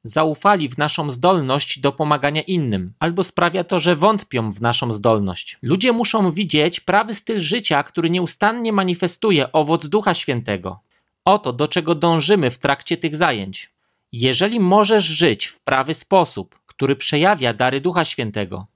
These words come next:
to nie będziesz miał problemu z byciem zaakceptowanym w jakimkolwiek kościele, o ile oni w ogóle wierzą w dary.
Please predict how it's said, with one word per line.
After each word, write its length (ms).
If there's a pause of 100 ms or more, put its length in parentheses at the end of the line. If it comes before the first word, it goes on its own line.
to 100
nie 140
będziesz 440
miał 220
problemu 640
z 100
byciem 400
zaakceptowanym 1200
w 60
jakimkolwiek 680
kościele, 640 (180)
o 120
ile 320
oni 240
w 60
ogóle 380
wierzą 360
w 80
dary. 360